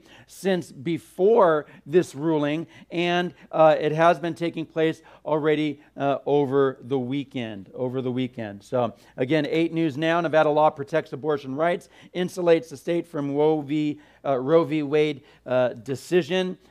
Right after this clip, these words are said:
Keep that in prayer. And then this, this, this stuff just, it makes me sick. Breitbart, report on this. Disney vows to pay for employee travel expenses for abortion. And there are many countries, guys, there's a list of them,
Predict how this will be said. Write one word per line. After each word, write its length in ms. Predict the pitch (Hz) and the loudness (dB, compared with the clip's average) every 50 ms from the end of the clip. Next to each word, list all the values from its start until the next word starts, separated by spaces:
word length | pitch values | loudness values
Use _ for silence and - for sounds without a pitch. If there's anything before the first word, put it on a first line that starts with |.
| _ _ _ | _ _ _
Keep 260 | - 185 190 185 190 - | -4 -4 -4 -4 0 2
that 220 | 170 160 156 - - | 2 2 2 2 -2
in 160 | 139 131 123 | -6 -8 -8
prayer. 640 | - - - 170 175 170 175 185 190 214 196 196 _ _ _ _ _ _ _ _ _ _ _ _ _ _ | -10 -6 -2 2 4 4 4 4 2 0 -6 -12 _ _ _ _ _ _ _ _ _ _ _ _ _ _
And 140 | - 151 165 | -6 -2 0
then 180 | 175 170 165 160 | 0 0 0 0
this, 260 | 170 175 190 190 185 | 2 2 2 2 0
this, 280 | - 170 175 165 - - | -2 -4 -4 -4 -4 -6
this 220 | 151 180 175 - | -4 -4 -4 -4
stuff 260 | - - 160 139 - | 0 0 0 0 0
just, 300 | - 143 131 - - - | -4 -8 -8 -8 -12 -10
it 160 | 143 147 139 | -8 -8 -8
makes 240 | 135 135 123 113 - | -8 -10 -12 -12 -12
me 80 | 120 110 | -14 -16
sick. 380 | - - - - 123 110 107 _ _ _ - - - _ - | -16 -18 -18 -18 -18 -18 -18 _ _ _ -20 -20 -20 _ -12
Breitbart, 720 | 120 147 180 196 202 202 202 196 - 156 143 127 104 - - _ _ _ _ _ _ _ _ | -2 2 4 6 6 6 4 0 0 0 0 0 -2 -4 -10 _ _ _ _ _ _ _ _
report 320 | 143 147 160 - 160 170 170 | -6 -6 -4 -2 0 2 2
on 120 | 170 170 | 2 2
this. 180 | 175 170 135 113 | 0 -2 -4 -6
Disney 540 | 113 107 104 156 190 202 170 185 208 208 | -10 -6 2 4 4 4 4 0 -4 -6
vows 440 | 202 170 175 175 165 165 170 175 170 - | -2 2 4 4 6 6 4 2 0 -4
to 80 | 180 | -8
pay 520 | - - - - 180 185 185 196 202 190 190 - - _ | -10 -10 -6 -2 0 2 2 2 2 0 -2 -10 -12 _
for 160 | 165 165 165 | -2 -2 -2
employee 520 | 151 143 - - 170 170 180 180 185 185 | -2 -2 -6 -6 -2 0 2 4 4 2
travel 480 | 185 185 - 180 160 160 160 165 165 160 | 0 -2 -2 2 2 4 4 4 2 0
expenses 640 | 151 - - - 151 143 135 127 - 139 135 120 - _ _ _ | -2 -4 -8 -6 -6 -6 -6 -6 -8 -10 -10 -10 -12 _ _ _
for 140 | _ 143 147 | _ -8 -8
abortion. 480 | 139 120 135 135 127 110 - 110 107 104 _ _ _ _ _ _ _ _ _ _ _ _ _ _ _ _ _ _ _ _ _ _ _ _ _ - - - - _ - | -6 -4 -4 -4 -4 -4 -8 -14 -18 -20 _ _ _ _ _ _ _ _ _ _ _ _ _ _ _ _ _ _ _ _ _ _ _ _ _ -20 -20 -20 -12 _ 0
And 260 | 180 180 175 180 175 | 2 2 2 2 2
there 160 | 170 165 160 | 4 6 6
are 180 | 156 151 147 143 | 6 6 4 2
many 600 | 143 147 151 160 170 185 202 214 220 220 214 - | -2 -6 -6 -2 0 0 2 2 2 0 -2 -2
countries, 420 | - 180 185 165 131 147 151 127 | -2 -2 -2 -2 -2 -6 -8 -2
guys, 180 | - 160 147 127 | 2 2 2 2
there's 140 | 143 131 | 0 -2
a 40 | 147 | -2
list 340 | 151 156 185 220 214 - - | 0 4 4 4 4 4 0
of 80 | 190 160 | -2 -2
them, 180 | 156 123 104 | -2 -4 -6